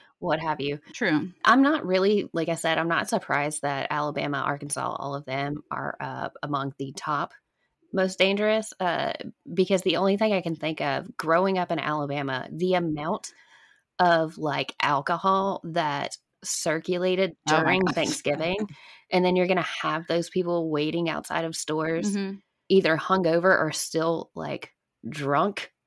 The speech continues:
Speaker 1: <laughs> It's no wonder more
Speaker 2: They met,
Speaker 1: people
Speaker 2: uh, who know-, I mean, they're in a, a line, so it's very, very likely that they are consuming while on the property, 'cause
Speaker 1: Oh, yeah.
Speaker 2: it's not like people are watching that line to see.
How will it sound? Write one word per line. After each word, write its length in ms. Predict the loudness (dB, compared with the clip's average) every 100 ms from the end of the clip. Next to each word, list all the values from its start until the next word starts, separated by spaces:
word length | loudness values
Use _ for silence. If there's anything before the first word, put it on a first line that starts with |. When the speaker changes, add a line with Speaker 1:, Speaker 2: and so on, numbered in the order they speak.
| -10
Speaker 1:
<laughs> 360 | -8 -8 -2 0 2 0 -4 _ -20 -20 -10 -4
It's 220 | -4 -2 -6
no 60 | 0
wonder 520 | 4 4 4 0 0 0
more 220 | -2 -2
Speaker 2:
They 80 | 0
met, 220 | 2 2
Speaker 1:
people 160 | 2 -2
Speaker 2:
uh, 120 | 0
who 280 | -2 2 4
know-, 120 | 6
I 100 | 4 4
mean, 280 | 0 2
they're 160 | 2 2
in 180 | 2 0
a, 300 | 2 0 0
a 160 | 0 2
line, 520 | 4 4 6 4 4
so 180 | 0 -4
it's 160 | -4
very, 340 | -2 0 2 0
very 360 | 0 0 0
likely 380 | 0 0 0 -6
that 260 | -8 -10 -8
they 180 | -6 -6
are 220 | -4 -4 -4
consuming 680 | -2 -2 0 0 0 -2
while 220 | -2 -2 -2
on 220 | -4 -4
the 80 | -4
property, 560 | -2 -2 -4 -8 -8 -10 _
'cause 100 | 2 2
Speaker 1:
Oh, 40 | 2
yeah. 120 | -2
Speaker 2:
it's 140 | -2
not 160 | 0 2
like 180 | 0 0
people 240 | 0 0
are 100 | 0
watching 360 | 2 0 0 -4
that 160 | -4
line 240 | -4 -4 -6
to 40 |
see. 340 | -8 -8 -8